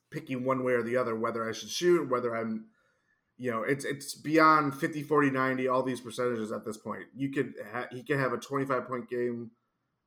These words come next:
and throw up thirty shots. If it's still a win, it's, it, it, it could be a messy process, but if you get the results, that's all that matters.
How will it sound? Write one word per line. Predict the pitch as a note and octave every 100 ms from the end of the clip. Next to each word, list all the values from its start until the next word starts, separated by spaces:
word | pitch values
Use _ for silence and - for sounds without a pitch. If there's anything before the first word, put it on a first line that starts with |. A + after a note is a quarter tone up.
| -
and | A#2+ A#2 A2 A#2 _ _ _ _ _ _ _
throw | - B2+ B2+ B2
up | A#2+ -
thirty | C3 B2+
shots. | A#2+ B2 G2+ F2 - - -
If | A#2+ B2
it's | A2+
still | - C#3
a | B2
win, | B2+ A#2+
it's, | A2 - - - _ _ _ -
it, | B2+ -
it, | - A#2+ - _ _ -
it | C3+ C3+
could | D3+
be | E3+
a | E3 C#3
messy | D#3 F3 F3 D3
process, | D3 C#3+ C#3 B2+ G#2+
but | A#2+
if | A2+
you | A#2+
get | B2 A#2+
the |
results, | A2+ G#2 A2 G2 -
that's | G#2 - - - -
all | A2 G#2+
that | F#2+
matters. | F#2 - - -